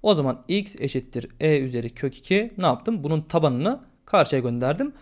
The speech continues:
Ve arkadaşlar üslü sayının tabanı olmuş oldu. Aynı şeyi burada yapıyorum. E üzeri eksi kök iki olmuş oldu. Şimdi geldik bunları topladık. E üzeri kök iki artı e üzeri eksi kök iki.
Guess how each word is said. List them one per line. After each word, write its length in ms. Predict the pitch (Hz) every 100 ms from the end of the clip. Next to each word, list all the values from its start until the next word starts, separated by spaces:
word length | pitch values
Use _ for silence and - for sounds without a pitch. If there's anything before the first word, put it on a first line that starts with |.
| _ _
Ve 260 | 160 208 233
arkadaşlar 480 | 196 185 160 160 247
üslü 260 | 247 214 202
sayının 280 | 165 180 240
tabanı 280 | 185 170 135
olmuş 220 | 117 -
oldu. 200 | 117 - - - _ -
Aynı 260 | 247 208
şeyi 280 | 202 196 185
burada 160 | 202 156
yapıyorum. 500 | 131 147 202 269 - - - -
E 140 | 196
üzeri 460 | 131 120 151 247 254 -
eksi 340 | 156 147 127 120
kök 360 | 196 214 - - -
iki 180 | 180 135
olmuş 260 | 120 -
oldu. 180 | 120 - - _ _ -
Şimdi 220 | 190 175
geldik 380 | 202 175 233 -
bunları 260 | 156 196
topladık. 500 | 220 - 160 - - _ _ _
E 120 | 175
üzeri 340 | 160 123 120 120
kök 240 | - 151 151
iki 460 | - 147 214 254 - _ _ _
artı 600 | 156 147 143 - 151 143 - -
e 140 | 151
üzeri 340 | 135 123 120 -
eksi 280 | 131 - -
kök 220 | - 202
iki. 240 | 202 -